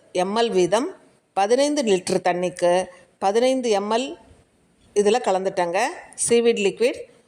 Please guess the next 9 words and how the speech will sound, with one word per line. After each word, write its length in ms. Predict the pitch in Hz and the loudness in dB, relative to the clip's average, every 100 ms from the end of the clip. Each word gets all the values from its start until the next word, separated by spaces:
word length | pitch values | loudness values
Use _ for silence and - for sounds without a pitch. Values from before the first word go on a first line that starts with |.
| _ _ _ _ _ _ _ _ - | _ _ _ _ _ _ _ _ -6
இதை 220 | 254 294 | -2 2
நாம 420 | 269 208 208 202 | 0 0 -2 -2
எல்லா 340 | - 190 220 277 | -4 -2 0 -2
செடிகளுக்கும் 600 | 277 214 208 208 196 214 | 0 -2 0 0 0 -2
கொடுக்கும் 380 | 202 196 208 185 | 0 -2 -2 0
பொழுது 580 | 175 175 247 359 - - _ _ _ _ _ _ _ _ _ - - | 0 2 0 -2 -10 -20 _ _ _ _ _ _ _ _ _ -20 -4
இந்த 220 | 226 262 | 0 2
செடியிலிருந்து 760 | 294 247 240 269 254 247 254 302 311 - - _ _ _ _ _ _ _ _ _ _ | 0 -2 -2 0 0 -2 0 0 -2 -8 -18 _ _ _ _ _ _ _ _ _ _
போன 560 | - 226 220 208 208 | 0 2 2 0 0